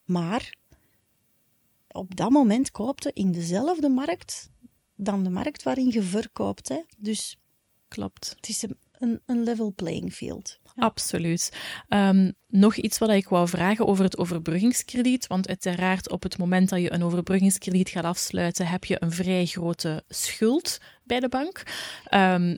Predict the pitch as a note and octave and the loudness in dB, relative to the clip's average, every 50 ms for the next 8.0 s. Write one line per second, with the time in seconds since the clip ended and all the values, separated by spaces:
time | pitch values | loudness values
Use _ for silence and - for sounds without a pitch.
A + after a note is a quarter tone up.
0 | - _ _ _ _ _ - G3+ - - - A3+ A3+ G#3+ G3+ - - G3 F#3 G#3 | -4 _ _ _ _ _ -8 -8 -6 0 2 4 6 6 6 4 4 2 4 4
1 | F3+ G3 G3+ F#3 G3 G3+ - - F#3+ F#3 - - G3+ F#3 F#3+ - G3 G3 - - | 4 4 4 6 6 4 4 2 -2 -2 0 0 0 2 2 0 -2 -2 -2 -4
2 | G#3 - - F#3 F#3 - G3 E3+ F3+ F#3 F3+ F3 F3 E3+ D#3+ E3 - - - - | -2 -2 0 -2 -2 -2 -2 -2 -2 0 0 0 0 0 0 -2 -6 -10 -20 -20
3 | _ - - G3+ F#3+ F#3 F3 E3+ F3 E3 E3+ E3+ - - - D#3 D#3+ D3+ - E3 | _ -2 4 6 8 8 8 6 2 2 2 0 0 -2 -2 -4 -6 -4 -2 0
4 | E3 G#3+ C4 B3+ A#3 F#3+ F#3 F3+ F3 E3+ E3+ D#3+ - - - F#3 F3+ F3+ F3 E3 | 2 2 4 2 2 2 2 2 2 0 0 -2 -2 -2 0 2 2 2 2 0
5 | - _ - E3+ E3+ F3 F3+ F3+ E3+ E3+ E3+ - - D#3+ D#3 - E3 D3+ C#3 D3+ | -2 _ -4 -2 0 2 2 2 2 0 -2 -2 -4 -6 -6 -6 -4 -4 -2 0
6 | F#3+ A#3 A#3+ A3+ B3+ B3+ C4 - - - - - - - - _ - - A3 A3+ | 0 0 0 2 2 2 2 0 -6 -10 -10 -12 -16 -20 -20 _ -2 2 2 4
7 | A3+ A3+ A#3 A3+ G#3+ A#3 A3 A3 G3+ G#3 G#3+ G#3 A3 G#3+ G#3+ G#3 G#3+ A3 - - | 4 4 2 2 2 2 0 0 0 2 2 4 4 4 6 6 4 4 2 0